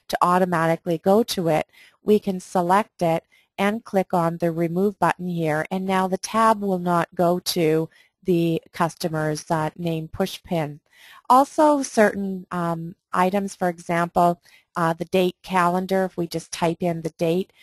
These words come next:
we can also remove. So any of these, uh, fields that we, uh, we are tabbing to, if we want to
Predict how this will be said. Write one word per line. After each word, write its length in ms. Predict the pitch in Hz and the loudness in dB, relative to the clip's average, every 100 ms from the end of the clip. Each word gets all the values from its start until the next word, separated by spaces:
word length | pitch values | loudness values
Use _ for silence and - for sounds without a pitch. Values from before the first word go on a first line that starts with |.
| _ _ | _ _
we 120 | 180 | -2
can 220 | 175 190 180 | -2 -4 0
also 360 | 170 170 - 180 | 0 0 -2 -4
remove. 500 | 170 170 170 165 160 | -2 -2 0 0 -2
So 260 | - 190 - | 0 0 2
any 380 | 226 240 311 311 | 0 2 0 0
of 180 | 262 214 | -2 -2
these, 360 | 196 190 185 - | -2 -2 -4 -2
uh, 300 | 180 165 165 - _ _ _ _ _ _ _ _ _ _ _ | 0 2 0 -4 _ _ _ _ _ _ _ _ _ _ _
fields 500 | 254 240 190 170 165 | 2 4 6 4 2
that 240 | 180 170 - | 2 2 2
we, 340 | 180 170 170 | 2 2 2
uh, 260 | 165 156 156 _ - | 2 0 -2 _ -6
we 260 | 175 170 | -2 0
are 320 | 165 - 160 | 0 -2 -6
tabbing 640 | 160 - 202 214 220 208 196 | -8 -2 2 4 4 -2 -2
to, 260 | - 160 | -2 0
if 160 | 170 - | -2 0
we 140 | 180 | -2
want 380 | 170 175 175 - | 0 -2 -2 -4
to 280 | - 170 | -2 -2